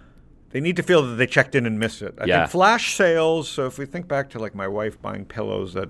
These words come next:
Speaker 1: at One Kings Lane, I would hear, and she's not into the stock market or anything, she t-, doesn't invest.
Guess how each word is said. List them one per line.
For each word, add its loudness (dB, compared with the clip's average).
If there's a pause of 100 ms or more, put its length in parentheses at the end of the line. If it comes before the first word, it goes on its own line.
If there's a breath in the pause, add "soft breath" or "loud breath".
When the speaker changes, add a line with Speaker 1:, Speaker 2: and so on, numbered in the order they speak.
(160)
Speaker 1:
at -6
One -4
Kings -8
Lane, -2 (380 loud breath)
I -12
would -6
hear, 2
and 0
she's -8
not 0
into 0
the -2
stock -2
market 0
or 2
anything, 0
she -14
t-, -20 (180)
doesn't -2
invest. -2